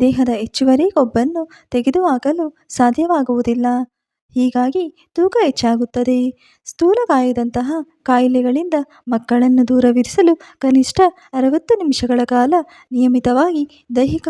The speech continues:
ವ್ಯಾಯಾಮ ಮಾಡಬೇಕು ಎನ್ನುತ್ತಾರೆ ವೈದ್ಯರು. ಮೊಬೈಲ್ ಮೂಲಕ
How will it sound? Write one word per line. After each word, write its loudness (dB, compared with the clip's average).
ವ್ಯಾಯಾಮ 0
ಮಾಡಬೇಕು 0
ಎನ್ನುತ್ತಾರೆ -2
ವೈದ್ಯರು. 0
ಮೊಬೈಲ್ 2
ಮೂಲಕ 0